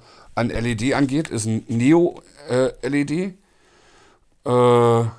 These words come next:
danach kommt dann Q L E D, nee, äh, beste Q L E D. Und danach kommt dann, äh, oled als nächste Variante. Aber oled passt bei mir nicht drin und, äh, die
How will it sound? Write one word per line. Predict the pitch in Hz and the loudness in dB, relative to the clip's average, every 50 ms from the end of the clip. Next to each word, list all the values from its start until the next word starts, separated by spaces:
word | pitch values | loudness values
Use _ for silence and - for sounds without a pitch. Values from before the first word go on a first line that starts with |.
| - _ - | -16 _ -8
danach | - 107 113 123 117 | -4 -2 -2 -2 -2
kommt | - - 123 123 127 123 - | -2 -2 -2 -2 -2 -4 -4
dann | 117 113 120 120 120 - _ | -4 -2 -4 -6 -8 -12 _
Q | - - 175 185 202 202 - | -10 -8 -6 -6 -6 -6 -6
L | - - 147 180 | -6 -6 -6 -4
E | 190 175 | -6 -6
D, | - - - | -8 -10 -8
nee, | 120 120 113 104 | -6 -4 -4 -4
äh, | - - 117 113 | -6 -6 -8 -8
beste | 113 110 101 - - 127 120 - - 113 | -8 -10 -12 -10 -10 -8 -8 -8 -10 -12
Q | - _ - - 180 175 - | -12 _ -16 -14 -12 -10 -10
L | - - 165 160 | -8 -8 -8 -8
E | 170 185 | -8 -10
D. | 165 151 175 180 175 170 - _ _ _ _ _ _ _ _ _ _ _ _ _ _ _ | -8 -10 -8 -8 -8 -10 -12 _ _ _ _ _ _ _ _ _ _ _ _ _ _ _
Und | - 135 127 135 139 131 | -4 -2 -2 -2 -2 -2
danach | 127 117 117 113 113 117 127 135 131 - - | -4 -2 -2 0 0 2 0 0 -2 -6 -8
kommt | - 123 123 127 131 135 131 - - | -4 -2 -2 -2 -2 -4 -6 -4 -4
dann, | 107 113 113 113 117 113 - - | -2 -2 -2 -4 -6 -8 -8 -8
äh, | - 107 113 110 107 - | -8 -6 -6 -6 -6 -4
oled | 120 127 127 113 98 95 - - _ _ _ _ _ _ _ _ _ _ _ _ _ _ _ _ _ _ - | -4 -2 -2 -2 -2 -6 -8 -16 _ _ _ _ _ _ _ _ _ _ _ _ _ _ _ _ _ _ -10
als | - 110 104 - 113 | -8 -6 -6 -4 -2
nächste | 113 113 110 - 117 107 101 - - | -2 -2 -2 0 0 0 0 -2 -6
Variante. | 80 98 110 110 101 104 104 101 107 104 101 90 87 - _ _ - - - - - - - - _ _ | -6 -2 -2 0 0 0 -2 -2 -4 -4 -6 -10 -10 -12 _ _ -20 -20 -20 -20 -20 -20 -20 -20 _ _
Aber | - 113 110 117 - | -2 0 0 0 2
oled | 127 135 143 151 151 156 | 2 4 4 4 4 2
passt | - 139 147 143 - | 2 2 2 2 0
bei | 170 175 | -2 -2
mir | 165 151 | -2 -2
nicht | 156 143 - - | -4 -4 -4 -4
drin | 151 151 156 | -4 -4 -4
und, | - - 120 127 120 - _ - - | -4 -4 -6 -6 -8 -8 _ -16 -8
äh, | - 123 123 120 120 117 117 117 _ _ _ _ _ _ _ _ _ _ _ _ _ _ - | -4 -2 0 0 0 0 -2 -6 _ _ _ _ _ _ _ _ _ _ _ _ _ _ -12
die | - 117 120 120 117 | -8 -6 -6 -6 -6